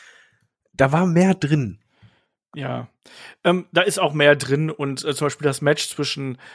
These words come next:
Speaker 2: ähm, Benoit und Angle gegen, ähm, Edge und Rey Mysterio von No Mercy, also vom Event davor, also zwei davor, dazwischen war noch Rebellion, aber, ähm, das Match ist bedeutend besser als das jetzt hier, muss man ganz klar sagen, weil das ist ein, ähm,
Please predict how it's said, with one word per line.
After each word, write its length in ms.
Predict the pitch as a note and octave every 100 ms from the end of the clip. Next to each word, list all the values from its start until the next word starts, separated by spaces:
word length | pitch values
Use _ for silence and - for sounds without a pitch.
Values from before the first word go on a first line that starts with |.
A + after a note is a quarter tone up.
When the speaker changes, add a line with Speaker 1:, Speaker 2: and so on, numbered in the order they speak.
| - -
Speaker 2:
ähm, 400 | C#3+ C3+ C3 - _ _
Benoit 360 | D3 D3 D3+
und 180 | D3+ C3
Angle 360 | D3+ D#3 D#3 C#3+
gegen, 440 | D3 C3+ C#3 C3 -
ähm, 220 | C3 C#3
Edge 260 | D#3 D3+ D#3
und 60 |
Rey 120 | C#3
Mysterio 440 | C3 B2 E3 D3+ B2
von 280 | - C3+ C3+
No 140 | C#3
Mercy, 440 | C#3 D#3+ - C#3
also 180 | C3+ B2+
vom 180 | - C#3
Event 320 | D3 C3 B2+
davor, 540 | B2+ - D3 C3+ D3 _
also 200 | - - -
zwei 200 | - C3
davor, 260 | B2 - B2+
dazwischen 280 | B2 C3
war 80 | C3+
noch 140 | B2+ C3
Rebellion, 420 | B2+ C3 B2+ B2+
aber, 260 | B2+ B2+ - - - -
ähm, 200 | C#3 B2 - -
das 160 | D3 -
Match 200 | D3+ -
ist 200 | D3 -
bedeutend 480 | D#3 D3+ D#3+ B2+ -
besser 340 | C#3 - B2
als 220 | C3 B2+ -
das 160 | B2+
jetzt 160 | C3 -
hier, 160 | B2+
muss 160 | C3 -
man 100 | B2
ganz 220 | B2 B2
klar 100 | C3
sagen, 280 | A#2+ B2 C3+
weil 100 | C3
das 140 | C3 C#3+
ist 160 | C3+
ein, 140 | B2+ - - - -
ähm, 240 | - B2